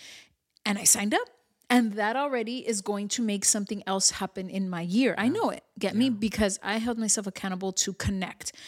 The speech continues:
Speaker 1: My word of the year is not like, "Oh, you know, uh,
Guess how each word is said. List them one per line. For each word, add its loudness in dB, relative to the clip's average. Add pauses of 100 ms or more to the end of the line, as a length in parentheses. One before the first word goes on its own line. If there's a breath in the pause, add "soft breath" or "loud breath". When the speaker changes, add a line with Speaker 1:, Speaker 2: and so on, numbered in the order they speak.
(420 loud breath)
Speaker 1:
My 2
word 4
of -8
the -2
year -2
is -2
not -6
like, -6 (420 loud breath)
"Oh, -4
you 0
know, -2
uh, -6